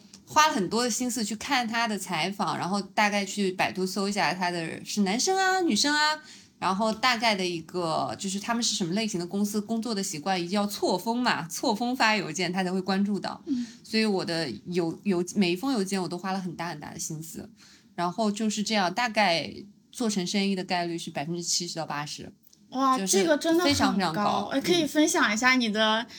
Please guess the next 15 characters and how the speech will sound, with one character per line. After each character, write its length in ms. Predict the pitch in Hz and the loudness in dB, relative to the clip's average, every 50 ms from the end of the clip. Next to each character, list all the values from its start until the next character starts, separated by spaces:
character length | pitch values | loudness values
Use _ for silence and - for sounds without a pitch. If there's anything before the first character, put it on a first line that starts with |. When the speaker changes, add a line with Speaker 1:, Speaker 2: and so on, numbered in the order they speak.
| - - - - | -18 -14 -10 -6
Speaker 2:
这 120 | - 254 | -6 -4
个 460 | 247 233 226 214 208 202 214 190 175 - 202 | 0 2 2 4 4 4 2 0 -2 -2 0
邮 280 | 214 208 202 208 240 | 0 2 2 2 2
件 400 | 269 262 330 330 320 294 277 254 | 0 0 2 2 4 4 4 4
是 300 | 247 - - 277 254 240 | 2 0 -2 -2 -4 -6
怎 140 | 220 226 208 | -6 -8 -8
么 120 | - - | -8 -8
去 160 | 208 - 294 277 | -8 -6 -6 -4
pitch 300 | - - 302 277 - - | -4 -2 -2 -2 -2 -4
到 160 | 214 196 190 | -4 -4 -4
这 100 | 202 202 | -6 -6
些 160 | 202 196 190 | -6 -6 -8
客 220 | 185 - - 202 | -8 -8 -8 -8
户 220 | 202 202 208 202 185 | -8 -8 -8 -8 -8
的？ 180 | - - - | -10 -12 -14